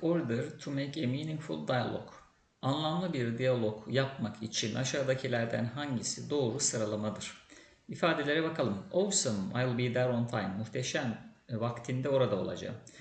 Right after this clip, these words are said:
That sounds great but I don't know the place. Kulağa harika geliyor fakat yeri bilmiyorum. I'm attending an art exhibition with Mike. Ben Mike'la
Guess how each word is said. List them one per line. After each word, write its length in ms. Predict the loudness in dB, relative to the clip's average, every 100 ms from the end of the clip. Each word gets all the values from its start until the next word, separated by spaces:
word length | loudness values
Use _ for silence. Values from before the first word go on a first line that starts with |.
| -20 -20 _
That 180 | 0 2
sounds 320 | 0 0 2
great 220 | 2 2
but 120 | 0
I 180 | 4 4
don't 160 | 4 2
know 260 | 0 -2
the 60 | 0
place. 260 | 0 0 0 0 -2
Kulağa 200 | 2 4
harika 320 | 6 4 2 0
geliyor 300 | 0 -2 -2
fakat 340 | -2 -2 -4
yeri 680 | -2 2 2 2 0 -4 -16 _ _ -10
bilmiyorum. 680 | -2 2 2 2 -2 -8 -16 -20 -20 -20 -6 0
I'm 100 | 2
attending 500 | 2 0 2 0 0
an 100 | 0
art 240 | 0 0
exhibition 600 | -4 -4 -2 -2 -4 -2 -2
with 180 | -2
Mike. 300 | 0 0 -4 -10
Ben 380 | 2 4 4 -2 -4
Mike'la 920 | -2 -2 -2 -2 0 0 -2 -10